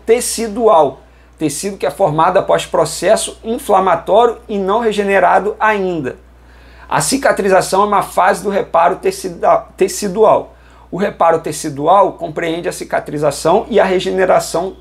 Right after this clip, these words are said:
tecidual, que são duas coisas diferentes. Depois de cicatrizado, ele pode ser revascularizado para formar novo tecido, ser regenerado,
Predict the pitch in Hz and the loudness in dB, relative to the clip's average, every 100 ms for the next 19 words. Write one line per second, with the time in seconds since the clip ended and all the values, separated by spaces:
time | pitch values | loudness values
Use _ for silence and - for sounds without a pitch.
0 | - 175 - 180 214 143 - - - - | -6 -6 -4 0 4 4 2 -12 -20 -14
1 | - 180 160 196 220 - 202 202 185 - | -6 -4 -2 -2 -2 0 -2 -2 -6 0
2 | - 185 135 - - - - - - - | 2 2 -2 -8 -18 -20 -20 -20 -20 -12
3 | 156 160 196 247 208 226 - 180 165 151 | -4 0 2 2 0 -6 -2 -2 -2 -4
4 | 135 180 196 143 - 156 151 160 165 - | -2 2 2 -2 -8 -8 -4 -2 -2 -2
5 | 160 151 - 156 214 247 208 - 180 165 | -4 -4 -6 0 2 2 0 -2 0 2
6 | 151 135 151 208 202 202 - 185 156 165 | 0 0 0 0 -2 -8 -4 -4 -2 -4
7 | 170 185 214 226 - 180 151 123 - - | -2 -4 -4 -10 -6 -6 -4 -6 -14 -20
8 | - - - 175 160 156 170 196 190 156 | -20 -16 -4 0 2 2 2 2 4 4
9 | 127 | 0